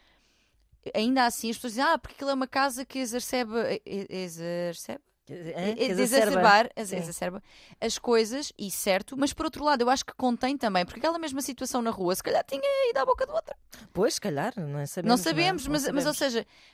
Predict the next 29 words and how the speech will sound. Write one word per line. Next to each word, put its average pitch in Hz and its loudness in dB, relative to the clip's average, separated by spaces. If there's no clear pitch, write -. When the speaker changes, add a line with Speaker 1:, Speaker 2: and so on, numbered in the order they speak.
Speaker 1:
acho 240 4
que 285 -4
ainda 277 2
assim 285 -4
é 277 2
um 277 0
contexto 269 -4
Speaker 2:
Sim, - -20
Speaker 1:
controlado. 226 4
Speaker 2:
dá 208 10
uma 208 4
certa 226 0
consciência 220 -2
de - -20
que - -12
estão, 208 4
que - -14
estão 196 -4
câmaras 185 -2
ligadas, 156 -6
não 156 -10
é? 240 -4
Speaker 1:
Exatamente, 285 -2
portanto 226 -2
não 240 0
saberemos 240 0
<clears throat> 180 -12
que, 233 -6
que, 220 -6